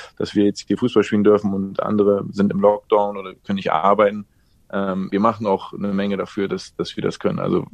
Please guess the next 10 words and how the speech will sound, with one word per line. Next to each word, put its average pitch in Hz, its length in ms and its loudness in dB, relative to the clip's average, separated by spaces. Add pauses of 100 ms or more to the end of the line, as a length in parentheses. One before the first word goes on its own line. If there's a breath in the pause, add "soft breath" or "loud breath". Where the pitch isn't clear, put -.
(120)
soziale 104 460 4
Kontakte 113 460 0
bis 104 160 0
aufs 104 440 2
Niedrigste 113 480 -2
runtergefahren 104 720 0
und 98 160 -10
wir 98 100 -10
werden 101 160 -2
ja 92 80 -8